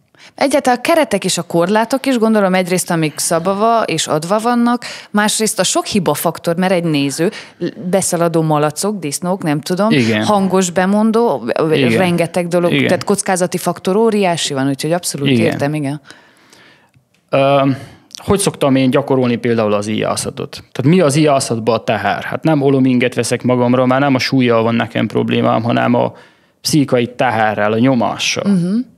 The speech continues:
Speaker 2: Hogyan tudok én figyelni a pályán mindenre, és még annál többre is?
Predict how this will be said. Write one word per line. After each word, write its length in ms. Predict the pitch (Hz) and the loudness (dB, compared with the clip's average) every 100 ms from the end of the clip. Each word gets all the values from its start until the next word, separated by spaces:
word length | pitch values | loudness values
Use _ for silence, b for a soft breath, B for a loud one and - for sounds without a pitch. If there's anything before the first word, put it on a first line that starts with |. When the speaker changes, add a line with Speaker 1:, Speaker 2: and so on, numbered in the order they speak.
| _ b b b b b b - | _ b b b b b b 0
Speaker 2:
Hogyan 340 | 214 185 156 | 2 4 4
tudok 320 | 190 160 147 | 2 2 2
én 160 | 139 123 | 2 2
figyelni 760 | - 170 135 127 127 143 156 - - | 2 2 2 2 4 4 2 -2 -4
a 100 | 110 | -2
pályán 760 | 123 113 117 127 143 151 151 - - _ _ _ _ _ _ _ _ | 2 2 4 2 2 0 -2 -6 -20 _ _ _ _ _ _ _ _
mindenre, 520 | 143 147 123 117 120 | 2 4 4 4 2
és 140 | 131 135 | 2 2
még 140 | 127 | 2
annál 380 | 135 127 123 117 | 4 4 2 2
többre 340 | 123 107 104 | 0 0 -2
is? 320 | 98 - - | -2 -4 -6